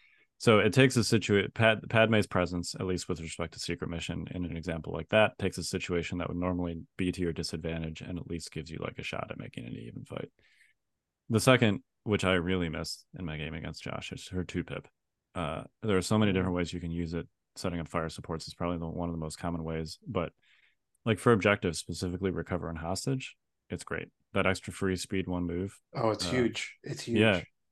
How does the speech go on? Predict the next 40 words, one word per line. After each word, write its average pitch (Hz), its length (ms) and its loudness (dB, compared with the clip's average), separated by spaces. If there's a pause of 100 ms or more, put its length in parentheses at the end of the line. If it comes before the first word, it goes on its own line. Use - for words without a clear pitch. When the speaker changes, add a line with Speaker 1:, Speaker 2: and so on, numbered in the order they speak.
Speaker 1:
I 107 80 0
mean, 95 160 0
Speaker 2:
Yeah. 120 140 4 (920)
Speaker 1:
um, 104 200 4
I 117 120 8
would 151 160 8
say 107 220 8
that 92 160 2
the 95 80 -2
list 90 300 0
is 82 160 -6
actually 87 420 -2
bad - 240 -4
at - 100 -10
hostage, - 600 -14
despite 98 360 2
having 92 260 2
Anakin 90 560 -2 (680)
as - 120 -2
a - 20 0
Speaker 2:
Mm. 113 80 0
Speaker 1:
Force 98 220 0
user, 110 360 2 (160)
uh, 95 260 -4
simply 117 280 4
Speaker 2:
You're 110 60 6
saying 135 180 10
Speaker 1:
because 113 120 4
Speaker 2:
the, 147 80 8
Speaker 1:
An- 143 60 2
Speaker 2:
the 143 80 8
list 143 220 8
without 117 300 4
Padme. - 260 -6 (260)
Speaker 1:
Without 101 300 6
Padme. 87 320 -2 (280)
Speaker 2:
Yeah, 120 180 -4
yeah, - 220 -4 (120)
yeah. 98 240 4
Speaker 1:
Um, 85 240 -2